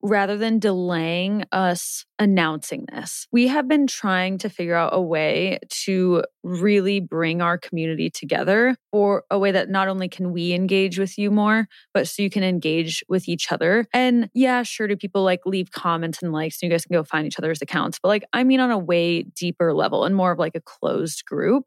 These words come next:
And even though we don't have that all figured out yet, I think that that is something at the top of our minds that we are working.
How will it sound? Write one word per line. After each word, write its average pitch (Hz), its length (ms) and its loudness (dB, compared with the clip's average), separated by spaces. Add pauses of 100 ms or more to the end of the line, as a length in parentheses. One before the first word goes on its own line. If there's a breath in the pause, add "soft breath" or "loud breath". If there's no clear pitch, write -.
(120)
And 214 540 2
even 220 220 0
though 240 100 4
we 233 120 2
don't 196 200 -2
have 185 560 -2
that 180 340 0
all 170 280 2
figured 208 380 0
out 214 260 0
yet, 226 380 0
I 202 140 0
think 196 280 -4
that 180 160 -2
that 175 340 2 (180)
is 202 200 2
something 175 840 -2
at 185 100 -2
the 180 100 -2
top - 500 -4
of 175 420 2
our 190 160 2
minds 185 640 0
that 165 360 2
we 196 140 2
are 196 140 4
working. 196 540 0